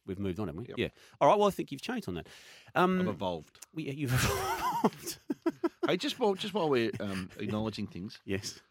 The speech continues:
Speaker 2: last week we were talking about the yes and no vote. And we we're talking about businesses that voted yes and voted no. And inadvertently in that conversation, I said that I thought Morris Blackburn had voted yes. Um,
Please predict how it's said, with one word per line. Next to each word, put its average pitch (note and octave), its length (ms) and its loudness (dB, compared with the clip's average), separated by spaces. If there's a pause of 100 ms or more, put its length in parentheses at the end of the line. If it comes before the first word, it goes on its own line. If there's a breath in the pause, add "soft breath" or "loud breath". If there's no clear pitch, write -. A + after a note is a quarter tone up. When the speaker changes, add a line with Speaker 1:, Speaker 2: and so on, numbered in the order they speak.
(120)
Speaker 2:
last D#3+ 260 -2
week B2 160 -2
we G2+ 60 -6
were G2+ 60 0
talking G#2 260 -4
about G2+ 140 -4
the F2+ 80 -6
yes G2 260 -2
and F2 160 -8
no F2+ 180 -8
vote. D#2 280 -10 (920)
And A2 100 -6
we G#2 40 -4
we're G#2 60 -4
talking G#2+ 240 -6
about F2 180 -6
businesses F#2 380 -12
that F2+ 120 -10 (340)
voted F2 320 -6
yes F2 320 -6
and E2+ 120 -10
voted D#2+ 240 -6
no. D#2+ 200 -10
And F2+ 360 -6
inadvertently G2 760 -4
in F2 80 -6
that F2 160 -8
conversation, - 600 -14 (140)
I F2 120 -16
said E2+ 260 -12 (540 soft breath)
that - 80 -6
I G2+ 60 -2
thought G2+ 360 0 (160)
Morris F#2 260 -4
Blackburn F#2 640 -4
had F2 180 -12
voted F2 380 -10 (220)
yes. - 400 -8 (600 soft breath)
Um, G2 220 -4